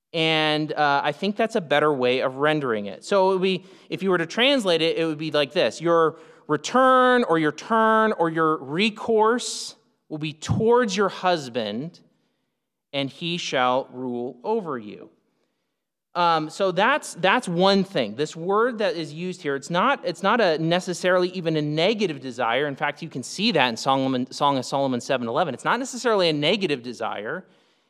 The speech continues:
It is, and it's not even about desire at all. It's about the idea of returning or to-, uh, direction. It's some word that designates direction,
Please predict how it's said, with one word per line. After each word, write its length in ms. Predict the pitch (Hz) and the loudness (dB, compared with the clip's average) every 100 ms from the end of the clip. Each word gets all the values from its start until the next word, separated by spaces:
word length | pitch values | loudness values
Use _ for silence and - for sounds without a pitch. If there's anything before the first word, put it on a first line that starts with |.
| _ | _
It 220 | 139 156 | -6 -4
is, 360 | 143 135 135 131 - | -4 -4 -4 -4 -4
and 180 | 139 | -4
it's 200 | 139 135 | -2 -4
not 140 | 165 160 | -2 0
even 180 | 165 165 | 0 2
about 280 | 160 196 170 | 4 4 2
desire 340 | 170 175 170 | 2 4 6
at 60 | 170 | 4
all. 260 | 180 156 | 4 4
It's 140 | 127 131 | 2 0
about 160 | 143 | -2
the 80 | 143 | 0
idea 320 | 147 143 151 | 0 0 -2
of 180 | 151 156 | 0 0
returning 680 | 160 156 - 220 196 147 117 | -2 -4 -2 2 4 2 0
or 180 | 143 143 | -2 -2
to-, 320 | - - 196 | -4 -14 -8
uh, 80 | 156 | -8
direction. 440 | 143 151 156 151 - | -4 0 0 -2 -8
It's 120 | 165 | -2
some 280 | 262 330 311 | 0 2 2
word 240 | 233 202 | 2 2
that 140 | 180 156 | 0 0
designates 500 | 170 170 170 165 - | 0 -2 -6 -6 -6
direction, 960 | 165 147 165 208 - - 143 127 165 | -4 0 0 0 -2 -2 -2 -2 -4